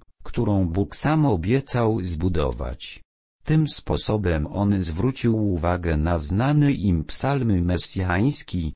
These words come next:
psalm sto osiemnasty, werset dwudziesty drugi, wskazał,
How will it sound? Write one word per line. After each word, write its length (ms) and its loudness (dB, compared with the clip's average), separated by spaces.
psalm 520 0
sto 380 -2
osiemnasty, 840 0
werset 600 -2
dwudziesty 720 -4
drugi, 640 0
wskazał, 920 -6